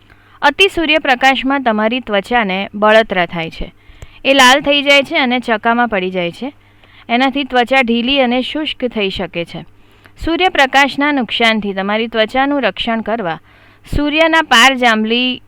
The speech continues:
યુ વી કિરણોથી સારું રક્ષણ આપે એવા ગુણવત્તાયુક્ત સનસ્ક્રીનનો ઉપયોગ કરવો આવશ્યક છે.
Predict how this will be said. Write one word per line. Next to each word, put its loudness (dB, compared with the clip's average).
યુ -6
વી -2
કિરણોથી -4
સારું 2
રક્ષણ -2
આપે -8
એવા 2
ગુણવત્તાયુક્ત -2
સનસ્ક્રીનનો -2
ઉપયોગ -2
કરવો -6
આવશ્યક 0
છે. -14